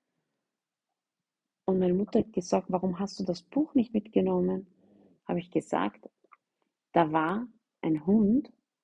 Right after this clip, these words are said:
und ich habe mich nicht getraut, da reinzugehen, in die Schule reinzugehen.“ Und ich weiß gar nicht,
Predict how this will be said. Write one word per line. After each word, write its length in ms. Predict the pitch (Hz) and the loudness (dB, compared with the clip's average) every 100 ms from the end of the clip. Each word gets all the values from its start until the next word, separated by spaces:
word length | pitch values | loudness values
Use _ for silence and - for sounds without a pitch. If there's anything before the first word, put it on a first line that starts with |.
| _ _ | _ _
und 160 | - 170 | -2 -2
ich 160 | 180 | -2
habe 120 | 185 - | -6 -4
mich 220 | 180 - | -6 0
nicht 500 | 190 240 254 - _ | 4 4 2 -6 _
getraut, 640 | 202 - - - - - - _ _ _ _ _ | -8 -2 2 4 4 -2 -18 _ _ _ _ _
da 100 | 175 | 0
reinzugehen, 880 | 165 175 196 - - 151 147 151 - _ _ _ _ _ _ _ _ _ _ _ _ - | 2 2 0 -4 -4 -2 -2 -6 -16 _ _ _ _ _ _ _ _ _ _ _ _ -4
in 140 | 170 | -2
die 80 | 160 | 0
Schule 320 | 214 214 180 | 4 6 6
reinzugehen.“ 680 | 151 143 - - - 165 170 _ _ _ _ _ _ _ _ _ _ _ _ _ - _ _ _ _ _ _ _ _ _ _ | 2 -4 -8 -10 -10 -10 -16 _ _ _ _ _ _ _ _ _ _ _ _ _ -20 _ _ _ _ _ _ _ _ _ _
Und 140 | 160 165 | -6 -6
ich 140 | 175 | 0
weiß 300 | 165 185 - | 0 0 -2
gar 180 | 170 165 | 0 2
nicht, 260 | 170 - | 0 -4